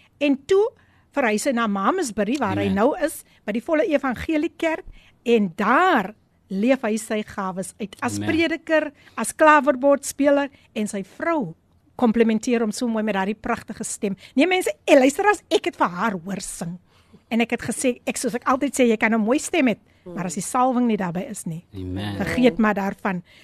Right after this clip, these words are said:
Speaker 1: So
Speaker 2: Amen.
Speaker 1: hulle twee is vandag hier. Ehm, hy is ook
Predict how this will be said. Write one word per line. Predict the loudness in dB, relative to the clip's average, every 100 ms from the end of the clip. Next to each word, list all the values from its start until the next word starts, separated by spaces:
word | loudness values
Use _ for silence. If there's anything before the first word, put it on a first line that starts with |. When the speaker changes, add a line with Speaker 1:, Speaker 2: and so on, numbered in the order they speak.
| -6
Speaker 1:
So | 0
Speaker 2:
Amen. | 2
Speaker 1:
hulle | 4 4
twee | 4 2
is | 2
vandag | 2 0 2 0
hier. | -2 -2 0 -2 -8 -20 -4
Ehm, | 2 4
hy | 4 2
is | 0
ook | 0 -6